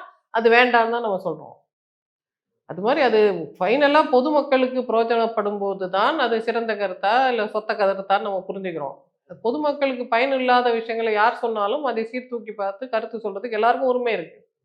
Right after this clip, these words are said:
ஆனா அது சொல்ல வேண்டியது பொதுமக்கள் தானே. எ-, எங்க கோளாறு வருதுன்னா, இப்ப தமிழ்நாட்டை பொறுத்த வரைக்கும் சார், இப்போ எல்லாமே, இப்ப கோடி மீடியான்னு அங்கெல்லாம் ஈஸியா சொல்லிட்டு இவங்கெல்லாம் எந்த மீடியாவா இருக்கிறாங்க? அதை விட மட்டமான <laughs> மீடியா தான் இருந்தா அதுவா தானே நீங்க இருக்கிறீங்க.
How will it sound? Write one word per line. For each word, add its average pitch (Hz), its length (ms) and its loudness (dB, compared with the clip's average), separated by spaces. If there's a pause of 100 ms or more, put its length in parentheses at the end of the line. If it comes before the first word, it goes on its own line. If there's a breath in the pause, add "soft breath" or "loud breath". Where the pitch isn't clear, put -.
(420)
ஆனா 233 120 4
அது 269 140 2
சொல்ல 277 220 4
வேண்டியது 302 300 0
பொதுமக்கள் 254 480 0
தானே. 196 300 -2 (960)
எ-, 202 240 2
எங்க 302 320 4
கோளாறு 262 400 6
வருதுன்னா, 185 500 -2
இப்ப 185 180 -2
தமிழ்நாட்டை 226 540 0
பொறுத்த 185 240 -4
வரைக்கும் 170 300 -6
சார், 196 220 -6
இப்போ 180 340 -8
எல்லாமே, 233 520 2
இப்ப 185 280 -4
கோடி 254 240 4
மீடியான்னு 240 400 0
அங்கெல்லாம் 220 480 0
ஈஸியா 233 340 0
சொல்லிட்டு 208 400 -4
இவங்கெல்லாம் 262 480 0
எந்த 254 160 0
மீடியாவா 220 360 0
இருக்கிறாங்க? 165 420 -4 (1300)
அதை 208 160 0
விட 277 140 2
மட்டமான 262 480 2
<laughs> 277 80 0
மீடியா 254 380 10
தான் 240 140 12
இருந்தா 233 260 6
அதுவா 302 220 8
தானே 311 220 4
நீங்க 269 220 0
இருக்கிறீங்க. 220 420 0